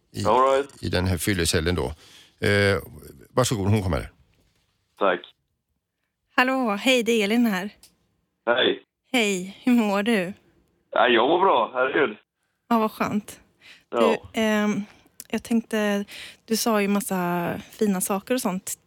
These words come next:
Speaker 3: till mig. Jag ville bara kolla liksom om du, ehm,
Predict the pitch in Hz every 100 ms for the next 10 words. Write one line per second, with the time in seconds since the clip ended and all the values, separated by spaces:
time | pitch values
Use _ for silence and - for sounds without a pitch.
0 | _ _ _ - 180 185 208 202 190 202
1 | 196 175 175 - 185 160 165 175 - 170
2 | 175 175 175 175 165 170